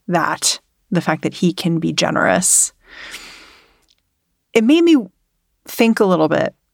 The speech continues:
when I thought about this upcoming execution date, 'cause I wondered, like, what, what would happen if no one performed the execution?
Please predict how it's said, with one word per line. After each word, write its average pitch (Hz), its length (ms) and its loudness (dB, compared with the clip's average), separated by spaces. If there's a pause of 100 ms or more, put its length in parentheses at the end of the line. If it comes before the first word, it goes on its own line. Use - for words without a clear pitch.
when 180 160 2
I 170 60 2
thought 175 200 2
about 165 140 0
this 160 220 -2
upcoming 160 540 -4
execution - 880 -6 (360)
date, - 460 -6 (1080)
'cause - 160 -2
I 311 60 6
wondered, 392 240 2
like, 339 180 -2
what, - 160 0 (500)
what 247 220 0
would 381 100 -2
happen 339 360 0
if - 380 -4 (1500)
no 196 160 2
one 254 240 2
performed 214 500 0
the 165 160 0
execution? - 800 -10